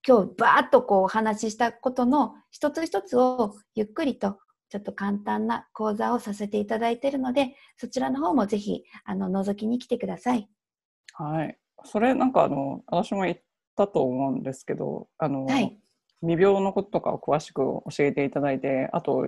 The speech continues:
Speaker 2: 美容、なんか、美容とその関係とかいろいろ教えていただけるウェビナーみたいな感じですよね。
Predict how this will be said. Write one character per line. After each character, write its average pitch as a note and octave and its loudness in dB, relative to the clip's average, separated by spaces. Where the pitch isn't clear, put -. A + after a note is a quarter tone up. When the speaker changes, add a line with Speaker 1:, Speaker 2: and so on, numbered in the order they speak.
Speaker 2:
美 E3 0
容、 D#3 4
な E3+ 0
ん D#3+ -4
か、 - -4
美 C#3+ 2
容 E3 8
と E3 4
そ D#3+ 2
の D3 2
関 D#3+ 2
係 D#3+ 6
と D#3 0
か C#3+ 4
い C#3+ 4
ろ D3 2
い D3 2
ろ C#3+ 2
教 D#3 0
え D3+ 0
て D#3 2
い C#3 0
た D3+ 2
だ C#3+ 0
け D3 2
る C#3+ 0
ウ D#3 4
ェ D#3 4
ビ D3+ 2
ナ C#3+ 4
ー - 0
み D3 0
た C3 0
い - -4
な C3 -4
感 - -4
じ B2+ -8
で - -6
す - -12
よ - -6
ね。 - -8